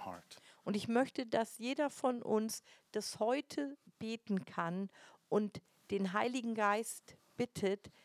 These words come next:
Speaker 2: das sein Licht leuchten zu lassen in unserem Herzen.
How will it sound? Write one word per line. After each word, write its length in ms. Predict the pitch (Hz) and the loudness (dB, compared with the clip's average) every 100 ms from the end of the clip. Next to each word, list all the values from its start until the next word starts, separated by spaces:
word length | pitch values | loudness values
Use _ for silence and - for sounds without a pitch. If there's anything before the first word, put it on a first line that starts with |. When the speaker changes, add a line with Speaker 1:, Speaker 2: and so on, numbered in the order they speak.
| - - - - - _ | -20 -16 -12 -12 -14 _
Speaker 2:
das 260 | - 202 - - | 2 2 0 2
sein 320 | 196 214 240 | 4 6 4
Licht 380 | 214 233 - - | 2 -2 -4 -12
leuchten 500 | - 185 190 - 175 | 2 6 6 2 -8
zu 160 | 160 - | -6 -4
lassen 420 | 165 170 - 196 | -2 -2 -4 -6
in 180 | - 180 | -4 -2
unserem 380 | - 185 180 175 | 0 4 4 4
Herzen. 580 | 170 170 - - 185 | 0 -4 -8 -14 -14